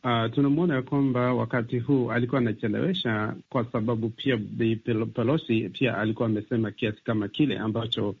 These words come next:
ali-, walikuwa wamesema ya kwamba pesa hizo hazitaweza kuwafaa, na alikuwa anapinga pale mwanzoni. Na sasa hivi wakati Republican wa party wamekutana na wakapitisha pamoja na Democrat,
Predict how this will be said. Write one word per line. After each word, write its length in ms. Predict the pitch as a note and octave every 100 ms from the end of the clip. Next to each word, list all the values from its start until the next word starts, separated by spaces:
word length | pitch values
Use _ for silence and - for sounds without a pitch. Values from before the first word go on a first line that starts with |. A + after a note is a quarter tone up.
| _ _ _ _
ali-, 160 | A2 A2
walikuwa 280 | C3 G3
wamesema 280 | D3+ A#2+ B2
ya 60 | G#2
kwamba 240 | A#2+ A2
pesa 280 | G2 G#2+ -
hizo 260 | A2 E3 B2+
hazitaweza 580 | G#2 A2+ A2 G#2 G#2 G2
kuwafaa, 600 | - G#2 G#2 C3 G#2+ G#2
na 160 | A#2+ A#2
alikuwa 320 | A2 A#2 A#2+
anapinga 440 | G#2+ G2 A#2+ G2+
pale 240 | F#2 G#2 G2+
mwanzoni. 640 | F#2 F#2 F#2+ G2+ F#2+ F#2+ _ _ _
Na 160 | A2 G#2+
sasa 280 | C3+ B2 B2
hivi 280 | A#2 D#3+ B2
wakati 420 | G#2+ B2+ A2 A#2+
Republican 760 | G2+ - G#2 G#2+ G#2 G2 G2+ -
wa 300 | - G2 G2
party 260 | F#2 A2+ A2
wamekutana 760 | G2 G2 G2 - - C3 C3
na 80 | A2
wakapitisha 580 | G2 G2 F#2+ - A#2+ -
pamoja 380 | - A2+ A#2+ A2+
na 100 | G#2
Democrat, 600 | G#2+ E3+ B2 G#2+ G#2